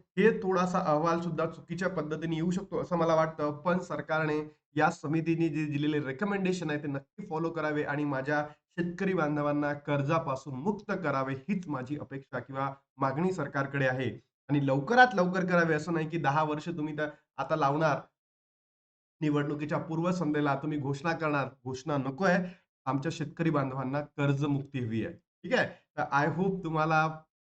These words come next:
अ, व्हिडिओ आवडला असेल, नवीन श-, शासनाचा जीआर आवडला असेल, लवकरात लवकर तुमची कर्जमुक्ती व्हावी असं मला शेतकरी बांधवांकडून म्हणायचं आहे.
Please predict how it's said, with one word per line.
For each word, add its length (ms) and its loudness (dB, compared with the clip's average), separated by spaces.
अ, 160 -2
व्हिडिओ 340 2
आवडला 360 0
असेल, 220 -4
नवीन 320 -2
श-, 180 -10
शासनाचा 440 -10
जीआर 280 0
आवडला 360 0
असेल, 380 -4
लवकरात 480 0
लवकर 280 -4
तुमची 320 -8
कर्जमुक्ती 560 -2
व्हावी 260 -2
असं 160 -8
मला 240 0
शेतकरी 340 -8
बांधवांकडून 880 -4
म्हणायचं 420 0
आहे. 220 -2